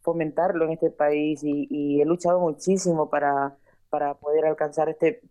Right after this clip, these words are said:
pequeñito atelier que tengo ahora mismo, y quiero atender a, a, a, a todos los clientes, al,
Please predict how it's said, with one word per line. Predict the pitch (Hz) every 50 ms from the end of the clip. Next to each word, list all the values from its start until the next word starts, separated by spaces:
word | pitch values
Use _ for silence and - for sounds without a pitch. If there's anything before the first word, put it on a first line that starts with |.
| _ -
pequeñito | 170 165 - 156 156 151 151 151 156 - 170
atelier | 165 160 - 156 151 156 160 151
que | 147 143
tengo | - 160 151 151 147
ahora | 147 147 143 143
mismo, | 143 151 151 160 - 185 185 185
y | 170 143
quiero | - 156 156 156 156 151 147 147 - _ _ _ _ _ _ _ _
atender | 156 165 - 160 156 151 160 165 160
a, | 160 156 151 147 147
a, | 143 - - 151 147 143 143 139 143 - - 143 151 147 - -
a, | - 143 143
a |
todos | 143 - 156 165 151
los | 143 135 -
clientes, | - 151 160 165 156 - - 139 135 -
al, | 135 135 135 139 135 135 139 139